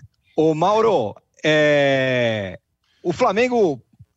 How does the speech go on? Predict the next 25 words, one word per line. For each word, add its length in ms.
é, 320
o 140
Juca 240
falou 200
sobre 300
os 100
jogadores 600
e 60
tal, 260
recuperados 880
e 40
não 100
sei 140
o 20
quê. 260
É, 840
qual 180
que 80
é 60
a 20
importância 560
desse 240
estadual 600
pro 120
Flamengo? 540